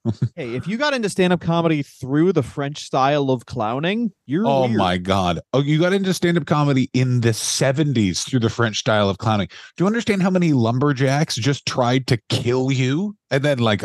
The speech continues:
Speaker 2: obviously you're also a
Speaker 1: <laughs>
Speaker 2: bad guy. Like, also Michael Richards, like, he was starting at a deficit 'cause clearly his personality is bad. But you know what I'm saying? He also then went through hardship, which is the worst thing can happen to an asshole 'cause he's just like,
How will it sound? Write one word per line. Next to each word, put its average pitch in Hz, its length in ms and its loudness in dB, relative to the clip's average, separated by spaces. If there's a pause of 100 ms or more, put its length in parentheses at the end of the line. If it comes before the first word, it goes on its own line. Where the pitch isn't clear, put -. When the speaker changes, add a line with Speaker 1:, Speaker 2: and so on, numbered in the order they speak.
Speaker 2:
obviously 104 540 2
you're 101 140 0
also 107 260 2
a - 60 -2
Speaker 1:
<laughs> - 40 -6
Speaker 2:
bad 92 280 0
guy. 101 320 2
Like, 131 200 2
also 139 180 2
Michael 127 280 0
Richards, 113 340 0
like, 107 140 2
he 147 140 0
was 123 100 -2
starting 143 260 0
at 131 80 2
a 117 40 0
deficit 113 420 0
'cause 110 120 0
clearly 117 340 2
his 101 120 -2
personality 113 720 2
is 139 100 0
bad. 151 420 2 (380)
But 147 140 0
you 147 40 4
know 139 60 0
what 139 80 2
I'm 135 80 2
saying? 143 280 2
He 147 100 2
also 139 180 2
then 123 220 2
went 117 180 0
through 120 220 0
hardship, 113 640 -2
which 117 100 2
is 127 80 -2
the 156 100 0
worst 131 300 0
thing 139 140 0
can 123 140 0
happen 117 240 2
to 120 120 2
an 110 60 0
asshole 139 520 2
'cause - 440 -2
he's 107 100 2
just 113 60 2
like, 98 160 -2